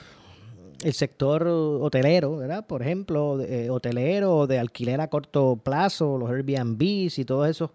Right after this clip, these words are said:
estos cuartos de hotel o de alquiler para el turista, ¿verdad? Que, eh, vengan obligados por ley, hay quien propone eso,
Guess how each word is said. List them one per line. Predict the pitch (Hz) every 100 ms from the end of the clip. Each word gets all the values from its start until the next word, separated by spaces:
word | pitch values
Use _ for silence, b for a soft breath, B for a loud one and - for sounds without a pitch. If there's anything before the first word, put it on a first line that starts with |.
| b b b b
estos | 127 - -
cuartos | - 160 170 - 143 123 _ _ b b b -
de | 117 131
hotel | 123 - 151 160
o | 151
de |
alquiler | 147 135 139 123 135 156 143
para | - 123
el | 120
turista, | 120 123 220 - - 156 190
¿verdad? | 156 131 190 202
Que, | 151 127 113 85
eh, | - 117 104 95
vengan | 78 - 180 127 110 131 139 160
obligados | 151 147 147 151
por | - 143 131
ley, | 190 196
hay | 131
quien | 143
propone | 135 139 139 131 175
eso, | - 165